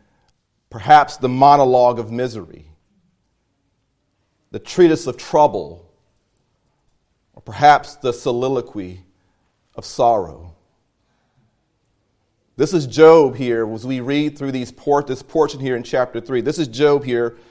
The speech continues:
speaking from the depths of the darkness of his soul. He is giving full vent to his anguish that is present in his soul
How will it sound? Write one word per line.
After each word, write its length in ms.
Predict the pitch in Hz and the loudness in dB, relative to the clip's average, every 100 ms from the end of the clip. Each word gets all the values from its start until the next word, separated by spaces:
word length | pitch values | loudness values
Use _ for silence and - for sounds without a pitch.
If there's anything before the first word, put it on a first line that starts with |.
| _ | _
speaking 520 | _ - - 170 180 160 | _ -10 -4 -4 -4 -6
from 200 | 151 127 | -6 -2
the 120 | 120 | -4
depths 680 | 101 143 160 - - - _ _ _ _ _ _ _ _ _ _ _ _ _ | 2 4 4 0 -18 -20 _ _ _ _ _ _ _ _ _ _ _ _ _
of 80 | 110 | -8
the 80 | 110 | -4
darkness 560 | 101 147 165 151 143 | 4 4 4 0 -8
of 80 | 131 | -8
his 120 | 131 | -8
soul. 640 | - 131 110 73 82 90 _ _ _ _ _ _ _ _ _ _ _ _ | -8 -2 -2 -4 -10 -20 _ _ _ _ _ _ _ _ _ _ _ _
He 140 | 147 | -2
is 120 | 139 | -2
giving 480 | 117 156 151 135 135 | 0 0 0 -2 -8
full 500 | - _ 160 165 151 | -18 _ 0 2 0
vent 340 | 127 156 - | 0 0 -2
to 100 | - | -4
his 160 | 127 120 | -4 -4
anguish 760 | 123 143 151 147 151 139 - - _ _ _ _ _ _ _ _ _ _ | -4 -2 -2 -2 -4 -6 -14 -16 _ _ _ _ _ _ _ _ _ _
that 120 | 120 | -4
is 140 | 110 - | -4 -8
present 460 | - 170 151 151 | -6 0 0 0
in 100 | 127 | -4
his 140 | 123 113 | -6 -8
soul 720 | - 143 139 147 139 - _ | 0 2 2 0 -6 -18 _